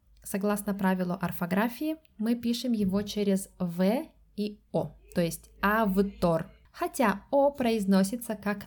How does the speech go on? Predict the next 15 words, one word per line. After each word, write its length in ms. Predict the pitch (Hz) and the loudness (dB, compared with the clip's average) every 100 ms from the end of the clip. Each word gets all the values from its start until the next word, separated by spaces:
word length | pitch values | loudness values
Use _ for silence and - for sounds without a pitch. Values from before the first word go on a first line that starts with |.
| - | -2
«а». 220 | 196 - - _ - | 0 0 -10 _ 2
Мы 100 | 196 | 4
пишем 520 | 196 214 - 208 196 - | 4 0 0 0 -2 -2
«о», 200 | 247 392 - - | 0 0 -4 -6
потому 340 | 190 190 180 233 | -2 2 4 2
что 280 | - 262 - | 0 -8 -2
она 260 | 185 190 | 2 4
без 300 | 214 190 190 | 4 4 2
ударения. 540 | 196 180 180 165 160 180 - - - - - - - | 2 0 0 -2 -4 -8 -14 -18 -20 -20 -20 -20 -6
Также 320 | 247 240 233 | -2 -2 0
мы 100 | 240 | 2
пишем 440 | 240 226 196 202 190 | 2 -2 -2 0 0
«в», 320 | 170 202 330 - - - - - | 2 0 0 -4 -20 -20 -20 -20
хотя 520 | - 196 196 208 202 - | -6 -2 0 0 0 -2
из-за 400 | 226 202 190 190 | -2 0 0 -2